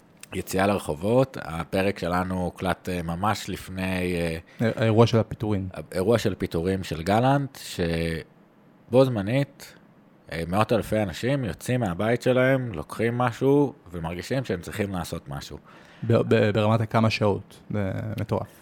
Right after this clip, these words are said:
Speaker 1: מטורף. ו-, אז זה היה הדוקטורט שלך, התחלת הרבה לפני, אז, אז, אז נתחיל רגע, מאיפה הייתה הסקרנות ל-,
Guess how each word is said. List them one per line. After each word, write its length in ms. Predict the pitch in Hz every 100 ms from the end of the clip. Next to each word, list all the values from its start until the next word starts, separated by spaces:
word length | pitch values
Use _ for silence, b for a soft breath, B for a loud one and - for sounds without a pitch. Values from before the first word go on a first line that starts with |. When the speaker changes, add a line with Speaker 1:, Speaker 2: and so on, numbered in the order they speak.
| - -
Speaker 1:
מטורף. 600 | 87 110 95 71 - - -
ו-, 560 | 80 85 87 85 85 78 B B B B B - -
אז 120 | - 85
זה 80 | 113
היה 100 | 156
הדוקטורט 380 | - 156 160
שלך, 160 | - 76
התחלת 260 | - 104 107
הרבה 400 | 131 131 120 123
לפני, 200 | 117 117
אז, 180 | 170 -
אז, 200 | 139 107 139
אז 280 | - 90 90 B B B B - _ 98
נתחיל 260 | 95 - 131
רגע, 560 | 139 127 117 104 98 95
מאיפה 240 | 101 117
הייתה 200 | 135 110
הסקרנות 640 | 107 98 - 90 87 92 -
ל-, 380 | 87 85 82